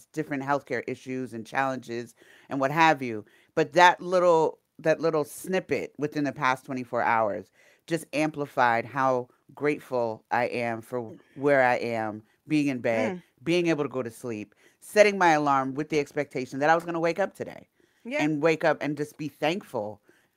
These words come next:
Speaker 1: for the, the, the opportunity to even sit here and talk with y'all about gratitude.
Speaker 2: Yep.
Speaker 1: And it's so, eh, powerful. Like, it really was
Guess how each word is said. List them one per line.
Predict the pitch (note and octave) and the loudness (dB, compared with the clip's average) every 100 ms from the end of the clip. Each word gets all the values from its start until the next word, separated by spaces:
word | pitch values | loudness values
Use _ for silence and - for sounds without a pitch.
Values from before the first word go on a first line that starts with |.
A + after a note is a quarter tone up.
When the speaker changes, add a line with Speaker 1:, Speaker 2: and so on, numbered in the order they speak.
| _ _ _ | _ _ _
Speaker 1:
for | D#3+ D3+ - | 0 0 -4
the, | D3 A2+ _ | -6 -6 _
the, | C#3+ C#3+ C3+ - | 0 2 2 0
the | C#3+ | -2
opportunity | A#2 B2+ C3+ D#3+ D3+ B2+ B2+ | 0 0 -2 -6 -6 -6 -8
to | A2+ C#3+ | -10 -10
even | B2+ B2 A#2+ | -8 -8 -10
sit | - D3 A#2+ | -8 -8 -8
here | B2+ A2+ | -8 -8
and | G#2 | -4
talk | - C#3+ - | 0 0 -2
with | A2 A2+ | -10 -6
y'all | G#2 F2+ | -4 -2
about | G#2 A#2+ A2 - _ _ - | -2 -2 -2 -6 _ _ -4
gratitude. | C3 G#2 F#2 - D#2 - _ _ - | -2 -2 -8 -16 -18 -20 _ _ -4
Speaker 2:
Yep. | B3+ C4+ | -2 -2
Speaker 1:
And | C#4 | -4
it's | - | -6
so, | - E3+ D3 C#3+ C#3 C3+ | -4 2 4 4 2 0
eh, | G#2+ - | -4 -6
powerful. | - D3+ C#3+ C3 A#2+ | 2 4 4 2 -4
Like, | A2+ A#2 | -4 -2
it | C#3 C#3 | -2 -4
really | B2 C#3 C3+ | -2 -2 -2
was | A#2+ A#2+ A#2 | -6 -10 -14